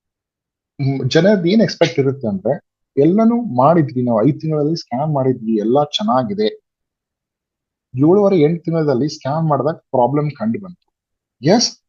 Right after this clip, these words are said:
ಇಷ್ಟು ಎ-, ಎಷ್ಟಕ್ಕೊಂದು ಪ್ರಾಬ್ಲಮ್‌ಗಳು ಇದೆ, ಅವು ಬೇಬಿ ಐದ್ ತಿಂಗಳಲ್ಲಿ ಕಂಡು ಬರಲ್ಲ. ಬೇಬಿ ಏಳು ತಿಂಗಳು, ಎಂಟು ತಿಂಗಳಲ್ಲಿ ಕೆಲವೊಂದು ಪ್ರಾಬ್ಲಮ್ಸ್‌ಗಳು ಕಂಡು ಬರ್ತವೆ. It's not that ಯಾರೋ ಮಿಸ್ ಮಾಡಿದ್ದಾರೆ ಅಂತ. ಇದಕ್ಕೆ ನಾವು ಟರ್ಮ್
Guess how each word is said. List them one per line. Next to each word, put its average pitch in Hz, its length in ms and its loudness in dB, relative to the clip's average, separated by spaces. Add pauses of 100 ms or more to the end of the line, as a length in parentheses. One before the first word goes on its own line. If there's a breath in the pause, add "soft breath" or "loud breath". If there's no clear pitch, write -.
(160)
ಇಷ್ಟು 147 260 -2 (140)
ಎ-, 156 200 4
ಎಷ್ಟಕ್ಕೊಂದು 190 540 0
ಪ್ರಾಬ್ಲಮ್‌ಗಳು 143 640 0
ಇದೆ, 117 140 0
ಅವು 156 200 -2
ಬೇಬಿ 156 420 -4 (240)
ಐದ್ 165 120 -6
ತಿಂಗಳಲ್ಲಿ 139 340 -6
ಕಂಡು 117 280 -10
ಬರಲ್ಲ. 101 300 -2
ಬೇಬಿ 143 400 2
ಏಳು 139 440 4
ತಿಂಗಳು, 127 320 -2
ಎಂಟು 117 240 -6
ತಿಂಗಳಲ್ಲಿ 139 400 -6
ಕೆಲವೊಂದು 127 340 -10
ಪ್ರಾಬ್ಲಮ್ಸ್‌ಗಳು 131 760 -4 (480 soft breath)
ಕಂಡು 135 260 -2
ಬರ್ತವೆ. 120 340 2
It's 170 240 0
not 165 160 0
that 160 280 0
ಯಾರೋ 139 320 4
ಮಿಸ್ 120 280 -4
ಮಾಡಿದ್ದಾರೆ 104 360 -4
ಅಂತ. 120 260 -8
ಇದಕ್ಕೆ 165 220 -2
ನಾವು 208 240 -2
ಟರ್ಮ್ 156 360 0